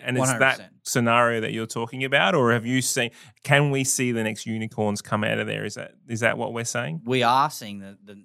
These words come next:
Speaker 2: the next unicorns come out of there. There's a reason, there's a reason why I moved back to Adelaide, right? It's to be a part of that ecosystem,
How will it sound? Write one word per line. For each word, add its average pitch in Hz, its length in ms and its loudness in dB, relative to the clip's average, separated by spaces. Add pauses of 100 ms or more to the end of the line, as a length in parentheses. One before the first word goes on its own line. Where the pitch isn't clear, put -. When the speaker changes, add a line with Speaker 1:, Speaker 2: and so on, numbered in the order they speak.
Speaker 2:
the 101 120 -12
next 98 280 -14
unicorns 98 460 -18
come 98 180 -14
out 92 140 -14
of 92 60 -18
there. 92 80 -20
There's 110 200 -8
a 123 60 -8
reason, 131 480 -6 (320)
there's 131 160 -4
a 123 40 0
reason 123 440 -2
why 110 260 -2
I 101 120 -6
moved 101 280 -18
back 101 220 -12
to - 180 -14
Adelaide, 98 500 -8
right? 98 320 -10
It's 107 200 -14
to - 80 -14
be 104 180 -12
a 98 60 -12
part 101 340 -6
of 90 120 -16
that 87 160 -12
ecosystem, 90 800 -16